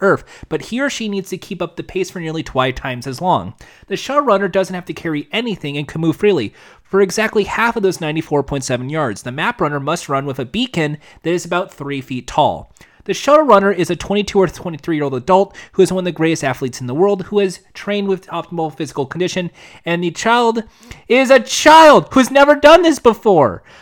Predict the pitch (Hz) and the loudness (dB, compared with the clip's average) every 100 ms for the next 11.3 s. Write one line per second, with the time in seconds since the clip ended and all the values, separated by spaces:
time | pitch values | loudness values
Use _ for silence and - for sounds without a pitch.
0 | - - 190 196 185 226 214 208 196 165 | -12 -6 0 2 4 2 2 0 -2 -4
1 | 180 175 151 143 165 233 240 - 170 156 | -4 -2 -2 0 0 0 0 -2 -2 -2
2 | 190 285 220 185 175 190 - 185 180 156 | -2 0 4 4 4 0 0 -2 -2 -2
3 | 190 214 214 202 - 147 165 214 190 131 | 0 0 2 -2 -4 -8 -4 -2 -2 -4
4 | 135 139 160 202 220 208 - 202 175 165 | -6 -4 -2 -2 -2 -4 -4 -2 -2 -2
5 | 185 202 214 180 165 - 165 160 151 156 | -2 0 0 0 -2 -4 -6 -6 -6 -8
6 | 151 233 220 - 185 214 349 262 254 233 | -4 -4 -6 -6 -4 -4 -6 -8 -8 -10
7 | 220 _ _ _ _ 156 226 233 233 240 | -12 _ _ _ _ -8 -6 -4 -4 -6
8 | 247 208 190 - - 190 190 151 160 147 | -8 -8 -8 -8 -8 -6 -6 -8 -6 -6
9 | 120 101 90 - _ _ _ _ _ _ | -6 -10 -16 -20 _ _ _ _ _ _
10 | _ _ _ _ _ _ _ 143 131 - | _ _ _ _ _ _ _ -14 -14 -16
11 | 110 107 | -18 -18